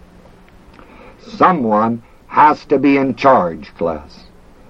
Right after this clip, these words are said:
Someone has to tell the young believers, "Do it this way." Somebody has to say, to encourage them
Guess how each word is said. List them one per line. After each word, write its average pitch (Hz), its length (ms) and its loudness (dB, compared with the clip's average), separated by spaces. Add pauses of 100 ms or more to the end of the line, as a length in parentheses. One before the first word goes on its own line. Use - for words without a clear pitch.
(240)
Someone 165 460 0
has 156 260 0
to 170 140 -8
tell 190 440 0
the 127 120 2
young 127 340 0
believers, 104 600 -2
"Do 139 240 2
it 156 160 -4
this 202 300 -2
way." 87 180 -16 (680)
Somebody 175 500 2
has 156 280 0
to 156 180 -4
say, 160 420 0 (2250)
to 175 160 4
encourage 165 760 0
them 139 360 -2